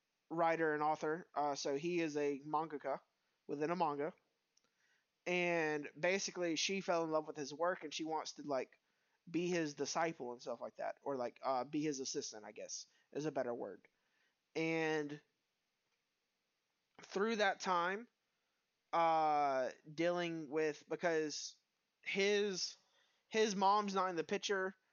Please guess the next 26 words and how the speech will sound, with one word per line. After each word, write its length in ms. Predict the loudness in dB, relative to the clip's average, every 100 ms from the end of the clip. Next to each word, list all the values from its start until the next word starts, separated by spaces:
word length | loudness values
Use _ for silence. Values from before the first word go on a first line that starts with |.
| _ -6
and 140 | -4
his 200 | -2 0
dad 320 | 2 4 4
passed 280 | 4 0 0
away, 460 | 0 2 2 0 -4 _ _ _ -10
and 160 | -8 -4
so 140 | -4
he 200 | -2 -2
takes 280 | -2 -2 -2
care 240 | -2 0
of 80 | 0
his 160 | -2 -4
two 120 | -2
younger 280 | -2 -4 -8
siblings, 600 | -6 -6 -6 -16 -20 -20 _ _ _ _ 0
uh, 220 | 0 2
full 180 | -2 -4
time. 260 | -4 -6 -8 _ _
Uh, 300 | -2 0 0 0
there's, 220 | 0 0
like, 160 | 0 0
a, 200 | 0 0
I 720 | -6 _ _ _ _ _ _
think, 140 | -8 -4
like, 180 | -2
a 340 | -2 0 -2